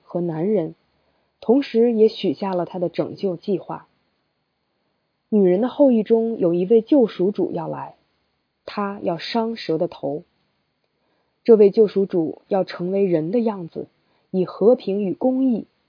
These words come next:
担当永远的政权。但他要成就救恩所必经的，却是受苦和死亡。而最终，这位救赎主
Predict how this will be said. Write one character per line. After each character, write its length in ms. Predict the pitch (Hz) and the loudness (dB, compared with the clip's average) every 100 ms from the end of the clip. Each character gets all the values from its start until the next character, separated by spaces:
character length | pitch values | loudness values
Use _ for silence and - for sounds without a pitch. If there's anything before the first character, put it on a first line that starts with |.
| _ | _
担 220 | - 190 190 | -4 -4 -4
当 240 | 185 190 | -6 -4
永 300 | 165 156 226 | -4 -2 2
远 160 | 247 160 | 2 0
的 80 | |
政 220 | - 160 143 | -10 -10 -12
权。 280 | - - _ _ _ _ _ _ _ _ _ _ _ _ _ _ | -18 -20 _ _ _ _ _ _ _ _ _ _ _ _ _ _
但 160 | - 262 | 0 0
他 160 | 240 269 | 0 0
要 140 | 233 | 0
成 360 | - - 170 220 | -2 -6 -4 2
就 160 | 247 | 2
救 220 | 196 233 | 4 2
恩 360 | 202 226 233 240 | 2 0 -2 -6
所 240 | - - 151 | -10 -6 -2
必 200 | 220 180 | -2 -4
经 300 | 226 233 220 | -4 -2 -2
的， 180 | - - _ _ _ _ | -4 -8 _ _ _ _
却 180 | - 254 | -2 0
是 120 | 240 | 0
受 300 | 226 - 285 | -2 0 0
苦 320 | - - - - _ _ _ | 0 -6 -10 -10 _ _ _
和 200 | - 175 | -8 -8
死 260 | - - | -8 -12
亡。 340 | 117 135 147 165 _ _ _ _ _ _ _ _ _ _ _ | -10 -10 -14 -20 _ _ _ _ _ _ _ _ _ _ _
而 160 | 175 165 | -2 2
最 200 | 202 170 | 2 2
终， 320 | 185 185 190 _ _ _ | 0 -4 -8 _ _ _
这 140 | 226 | 2
位 160 | 190 180 | 4 2
救 200 | 233 208 | 4 2
赎 200 | - 175 | 2 -2
主 280 | 170 156 | -2 -6